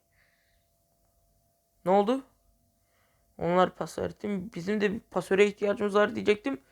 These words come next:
Vurdu o. Galiba o vurdu. Evet.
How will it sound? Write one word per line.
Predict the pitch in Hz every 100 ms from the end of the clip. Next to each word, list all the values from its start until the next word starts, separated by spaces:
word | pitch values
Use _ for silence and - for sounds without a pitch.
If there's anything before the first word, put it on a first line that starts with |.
| _ _ _ _ _
Vurdu | 160 165 180 214
o. | 196 165 - _ -
Galiba | 170 170 170
o | 190 185 170
vurdu. | 160 160 - _ -
Evet. | 165 165 -